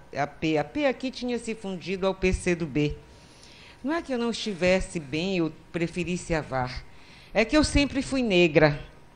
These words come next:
Como os, os partidos não davam conta da questão racial, não foi à toa que eu fui procurar var Palmares, né?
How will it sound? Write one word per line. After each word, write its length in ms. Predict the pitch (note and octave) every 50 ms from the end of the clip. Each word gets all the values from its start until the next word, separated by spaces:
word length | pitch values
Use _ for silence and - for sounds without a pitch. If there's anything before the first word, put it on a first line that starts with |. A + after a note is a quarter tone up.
| - - - - - - - - - - - - - - - - - - -
Como 640 | - D#4+ D#4 C4 A3 F#3 E3 D#3 D3 C#3+ C3+ B2+ B2+ B2+ - - - - - - - - - - - - - - - - - - - - - - - - - - - - - - - - - - - - - - - -
os, 320 | F3+ F#3+ G3+ - - - - - - - - - - - - -
os 220 | - G#3+ A#3 -
partidos 920 | - - B3 B3 B3 B3 - - - - - G3 F#3+ D#3+ C#3+ E3+ E3+ C#3+ D#3+
não 360 | E3 E3+ F3+ A3+ D4 E4+ E4
davam 600 | A#3+ E3+ C3 F3+ F3 E3+ E3 D#3 B2 D3+ D#3 D3+ D3
conta 480 | D3+ - - D#3+ D#3 D3 D3 - D3
da 180 | C#3 B2+ E3 F3+
questão 480 | - - C#3+ C#3 - - - - C#3 C3+
racial, 840 | C3 C3+ C3 C3 B2 B2+ C#3 E3 G#3+ A3 F#3+ D#3+ C#3 C3 - - - - - - - - - - - - - - - - - - - _
não 120 | - E3 F3+
foi 240 | F3 - B3+ C#4 D4+
à 60 | D4
toa 500 | - - C4+ C4 A#3 G#3 F3 D#3 D3+ C#3+
que 140 | D3 - D3+
eu 40 |
fui 200 | C#3 - - D#3
procurar 840 | D3+ - D#3 D#3 D#3 D3+ D#3 D3 D3 D3 D3 D#3 D#3 - - - - - -
var 360 | - - E3 E3 D3+ - -
Palmares, 720 | - D3+ D3+ D3 C3+ B2 G#2+ G#2 G2+ G2+ G2 - - - - - - -
né? 240 | - A#2 B2+ C3+ D#3